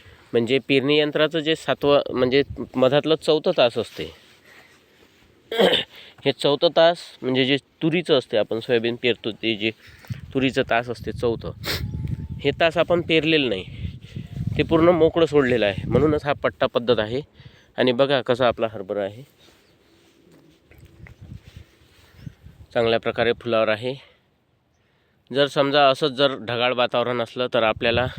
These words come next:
याला तीन फवारण्या झालेल्या आहे आतापर्यंत. जर समजा हे ढगाळ वातावरण निघालेलं नाही दोन तीन दिवसात,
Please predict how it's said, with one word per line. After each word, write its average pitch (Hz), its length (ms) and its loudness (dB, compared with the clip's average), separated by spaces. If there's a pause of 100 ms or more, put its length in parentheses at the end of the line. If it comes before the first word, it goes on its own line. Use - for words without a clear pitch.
(680)
याला 143 200 2 (140)
तीन 180 200 2
फवारण्या 139 420 2
झालेल्या 135 360 2
आहे 123 220 -2 (1500)
आतापर्यंत. 113 580 -2 (4000)
जर 131 140 2
समजा 135 400 0
हे 131 300 -2
ढगाळ 117 400 -2
वातावरण 117 420 0
निघालेलं 113 460 0
नाही 110 140 2
दोन 101 220 0
तीन 101 200 2
दिवसात, 101 300 2